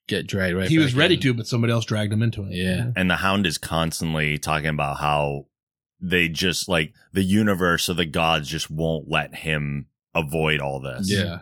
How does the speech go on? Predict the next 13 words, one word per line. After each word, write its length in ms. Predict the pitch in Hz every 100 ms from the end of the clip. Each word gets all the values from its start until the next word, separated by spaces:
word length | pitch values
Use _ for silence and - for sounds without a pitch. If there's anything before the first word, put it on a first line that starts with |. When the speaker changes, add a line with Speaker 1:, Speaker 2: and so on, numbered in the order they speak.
| -
Speaker 1:
And 100 | 175
it's 140 | 220 -
very, 380 | 285 269 208 190
I 40 |
mean, 240 | 185 180 160
it's 180 | 147
sort 320 | - - 160 143
of, 80 |
it 100 | 139
reflects 580 | 139 135 - 131 127 -
the 120 | -
sort 220 | 101 123 107
of 220 | 101